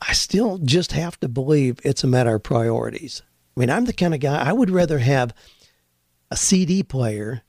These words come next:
in my car. And back at that point, I took with me a little battery-operated cassette player because the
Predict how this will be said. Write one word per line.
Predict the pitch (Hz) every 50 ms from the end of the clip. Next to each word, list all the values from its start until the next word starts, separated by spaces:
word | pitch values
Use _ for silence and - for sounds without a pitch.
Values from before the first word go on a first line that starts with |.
| _ -
in | 165 143
my | 131 131 120 117
car. | - - - 156 160 151 104 - - - - _ _
And | - 131 127 117
back | 135 156 175 - -
at | 131 -
that | 160 180 240 277 -
point, | - - 139 120 110 113 117 - _ _ _ _ _ _ _ _ _ _ _ _ _ _ _ _ _ _ _
I | - 131 139
took | - - 165 - -
with | 147 139 151 - -
me | 123 120 113 117 123 - - - _ _
a | 156
little | 131 139 123 110
battery-operated | 98 - 135 147 165 202 190 185 202 - - 147 147 - - - 139 139 127 117 -
cassette | - 127 - - 143 135 -
player | 147 131 120 117
because | 131 120 151 147 139 - - - - - _ _ _ 123
the | 123 147 139 139 139 139 135